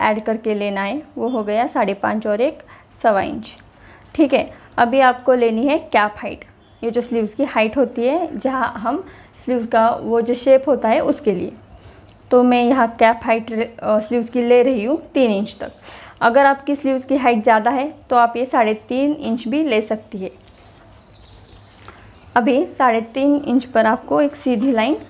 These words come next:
मार्क करके लेनी है और यहाँ जो नीचे के मार्जिन के साथ एक,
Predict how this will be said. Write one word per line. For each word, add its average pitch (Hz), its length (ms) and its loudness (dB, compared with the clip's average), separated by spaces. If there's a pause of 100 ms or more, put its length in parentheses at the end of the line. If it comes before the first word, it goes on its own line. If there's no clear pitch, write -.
(140)
मार्क 226 260 -2
करके 220 300 -2
लेनी 202 280 -2
है 269 160 -2 (4000)
और 214 200 -4
यहाँ 220 260 -2
जो 220 200 -4 (1200)
नीचे 226 320 -4
के 226 80 0
मार्जिन 233 440 0
के 226 120 -2
साथ - 1160 -6
एक, - 220 -12